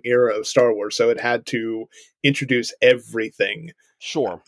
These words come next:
Speaker 1: You know, and,
Speaker 2: Mm-hmm.
Speaker 1: and really, um, try to paint a picture of what the High Republic is all about. And, I mean, it succeeds, but it can be very, very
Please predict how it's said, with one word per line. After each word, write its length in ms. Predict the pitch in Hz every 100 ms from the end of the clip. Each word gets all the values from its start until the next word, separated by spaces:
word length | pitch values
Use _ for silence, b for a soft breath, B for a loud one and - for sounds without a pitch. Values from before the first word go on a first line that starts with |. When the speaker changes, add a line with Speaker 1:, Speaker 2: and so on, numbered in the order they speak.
| - _
Speaker 1:
You 160 | 147 123
know, 320 | 113 110 110
and, 280 | - 117 113
Speaker 2:
Mm-hmm. 100 | 113
Speaker 1:
and 240 | 120 117 117
really, 480 | 127 123 120 117 B B B -
um, 480 | 117 107 107 104 - _ _ _ _ -
try 180 | - 117
to 100 | 101 -
paint 320 | - 127 -
a 80 | -
picture 420 | - 123 - 117
of 200 | 113 110
what 240 | 107 117 -
the 60 | 113
High 100 | 113
Republic 480 | 110 - 113 110
is 140 | 110 117
all 120 | 110
about. 340 | 107 110 101 -
And, 340 | 110 104 107 - b b b -
I 60 |
mean, 160 | 254 185
it 160 | 127 -
succeeds, 560 | 135 - 135 143 143
but 160 | 120 113
it 100 | 123
can 220 | 147 127
be 160 | 123 120
very, 340 | 117 117 113
very 400 | 110 110 104